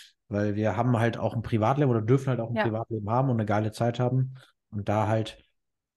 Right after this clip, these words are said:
Speaker 1: ja klar, eine Rückerinnerung ist da schon wichtig.
Speaker 2: Ja,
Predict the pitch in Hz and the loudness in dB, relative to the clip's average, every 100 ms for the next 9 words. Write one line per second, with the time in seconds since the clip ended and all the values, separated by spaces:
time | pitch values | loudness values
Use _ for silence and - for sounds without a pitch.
0 | - 107 110 113 104 104 120 120 117 113 | -8 -6 -4 -4 -4 -4 -2 -2 -2 -2
1 | 113 - 110 113 110 - - - - _ | -4 -6 -6 -6 -6 -6 -10 -14 -18 _
2 | - 220 208 | -4 -2 -2